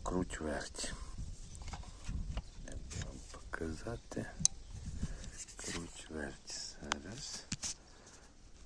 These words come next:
Можемо ось тако зробимо. Це. О, так буде видно. Закрутимо до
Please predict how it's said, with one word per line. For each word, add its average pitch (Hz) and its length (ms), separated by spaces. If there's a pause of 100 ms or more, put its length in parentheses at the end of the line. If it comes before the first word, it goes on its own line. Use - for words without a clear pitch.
(340)
Можемо - 500 (280)
ось - 220
тако - 440
зробимо. - 760 (3500)
Це. - 140 (1500)
О, 76 140 (140)
так 78 180 (120)
буде 73 260
видно. - 500 (1200)
Закрутимо - 1120
до - 80